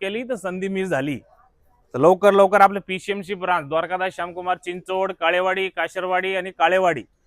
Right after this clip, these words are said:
कुठल्याही ब्रांचला जा आणि या ऑफरचा फायदा घ्या.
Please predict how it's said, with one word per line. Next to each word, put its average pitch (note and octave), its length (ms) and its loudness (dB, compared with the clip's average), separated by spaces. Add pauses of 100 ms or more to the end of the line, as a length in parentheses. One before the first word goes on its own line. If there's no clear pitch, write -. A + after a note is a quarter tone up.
(320)
कुठल्याही G3+ 320 2
ब्रांचला G#3+ 480 2
जा G#3 300 0 (100)
आणि D#3 180 -8
या F3 80 2
ऑफरचा E3+ 460 0
फायदा C3 280 -4
घ्या. F#2+ 140 -16